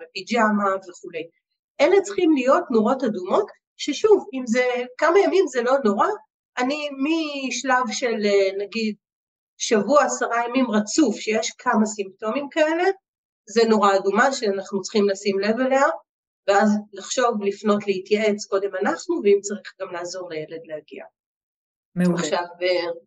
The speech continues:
Speaker 1: הילדים, הילדים המופנמים, עליהם שאלת? על
Speaker 2: כן,
Speaker 1: הילדים
Speaker 2: אמר-,
Speaker 1: ש-
Speaker 2: כן, על הילדים המופנמים, איך, איך לפתוח אותם, וגם אם את יכולה אחר כך להרחיב, גם הילדים שאמרת שמתנהגים הפוך, או אלה שהם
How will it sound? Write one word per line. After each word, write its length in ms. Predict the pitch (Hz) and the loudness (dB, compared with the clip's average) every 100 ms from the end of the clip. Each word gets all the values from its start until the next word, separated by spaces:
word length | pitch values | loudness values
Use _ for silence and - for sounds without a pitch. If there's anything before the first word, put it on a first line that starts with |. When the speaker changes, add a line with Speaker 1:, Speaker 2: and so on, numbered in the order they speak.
| _ _ _ _ _ _ _ - | _ _ _ _ _ _ _ 0
Speaker 1:
הילדים, 520 | 214 214 220 320 349 - | 4 6 6 6 4 4
הילדים 360 | 214 208 254 | 2 4 4
המופנמים, 640 | 359 269 254 226 220 220 165 | 4 2 0 2 4 4 2
עליהם 320 | 170 190 240 | 2 2 0
שאלת? 400 | - 269 349 - - _ _ _ _ _ | -4 -4 -6 -10 -20 _ _ _ _ _
על 80 | 196 | 0
Speaker 2:
כן, 60 | 196 | 4
Speaker 1:
הילדים 340 | 226 202 208 | 4 6 6
Speaker 2:
אמר-, 60 | 202 | 4
Speaker 1:
ש- 160 | 202 - - _ _ - | 0 -8 -12 _ _ -2
Speaker 2:
כן, 200 | 220 185 | 2 2
על 100 | 165 | 2
הילדים 340 | 175 185 220 | 0 0 0
המופנמים, 540 | 226 202 185 180 185 196 | 0 -2 -4 -4 0 0
איך, 100 | 190 - | -2 -6
איך 180 | 156 170 | -6 -6
לפתוח 380 | 151 - 226 254 | -10 -6 -6 -6
אותם, 140 | 320 320 | -8 -8
וגם 220 | 240 233 226 | -4 -4 -4
אם 80 | 220 | -6
את 60 | |
יכולה 280 | 196 233 226 | -6 -2 -2
אחר 100 | 226 | -2
כך 160 | 226 226 | -8 -6
להרחיב, 560 | 196 190 185 - 294 220 | -4 -2 -6 -6 -6 -2
גם 160 | 190 | -2
הילדים 380 | 165 165 156 196 | 0 -2 -2 -2
שאמרת 680 | 202 202 175 170 - 170 175 | -2 -4 -2 -4 -6 -6 -6
שמתנהגים 520 | 185 175 160 160 180 | -6 -6 -6 -2 -2
הפוך, 340 | 180 220 190 | -2 -6 -8
או 100 | 165 | -4
אלה 140 | 156 175 | -2 -2
שהם 300 | - 160 | -4 -4